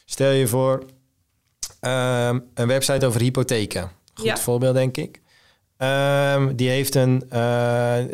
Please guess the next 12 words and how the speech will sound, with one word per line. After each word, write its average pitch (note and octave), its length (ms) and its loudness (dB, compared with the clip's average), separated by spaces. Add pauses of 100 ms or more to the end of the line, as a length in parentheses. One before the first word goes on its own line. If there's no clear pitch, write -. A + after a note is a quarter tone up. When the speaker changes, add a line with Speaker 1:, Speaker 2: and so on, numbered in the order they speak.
(300)
Speaker 1:
die B2+ 120 0
heeft, - 340 -2
eh, D#3 120 -10 (480)
mobiele C3+ 420 2
traffic C#3+ 420 0
is, C3 260 0
eh, B2 120 2
zestig C#3+ 480 0
procent A#2+ 480 0
versus A2 580 0
veertig B2 340 -2
procent, A2 640 -2